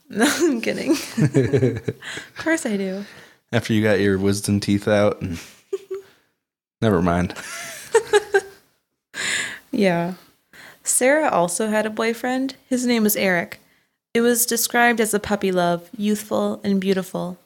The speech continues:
Speaker 1: and it seemed like it would blossom into a serious relationship down the road.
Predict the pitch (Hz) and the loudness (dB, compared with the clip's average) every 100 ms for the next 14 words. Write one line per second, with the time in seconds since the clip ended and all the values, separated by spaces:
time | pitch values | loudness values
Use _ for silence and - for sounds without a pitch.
0 | _ - 208 220 - 233 247 254 220 196 | _ 0 2 2 0 -2 -2 -2 -2 -2
1 | 190 185 196 - 196 190 185 180 - 196 | 0 2 2 2 2 2 0 -4 -4 -4
2 | 190 185 185 - 190 185 180 190 - 175 | -2 -2 -4 -4 0 0 0 -2 0 -2
3 | 175 180 175 165 165 160 190 | 0 0 2 0 0 -2 -6